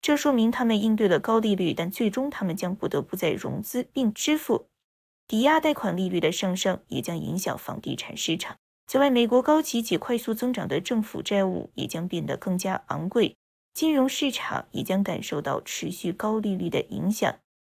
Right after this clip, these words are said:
美联储在去年十二月的鸽派态度推动了股市繁荣，然而随着利率预期的改变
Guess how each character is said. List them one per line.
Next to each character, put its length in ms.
美 160
联 180
储 180
在 140
去 160
年 160
十 160
二 80
月 140
的 100
鸽 220
派 180
态 180
度 200
推 200
动 120
了 120
股 220
市 220
繁 200
荣， 200
然 200
而 200
随 240
着 180
利 160
率 140
预 40
期 200
的 80
改 180
变 280